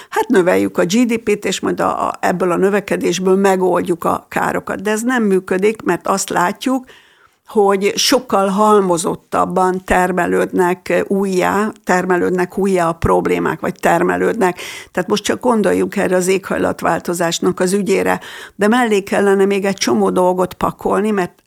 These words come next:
ezek a problémák összefonódnak, tehát az okok valahol közösek.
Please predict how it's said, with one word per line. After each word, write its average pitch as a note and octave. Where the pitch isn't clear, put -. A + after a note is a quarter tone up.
ezek G#3
a -
problémák G#3
összefonódnak, F3
tehát F3
az F#3
okok A3
valahol F3+
közösek. -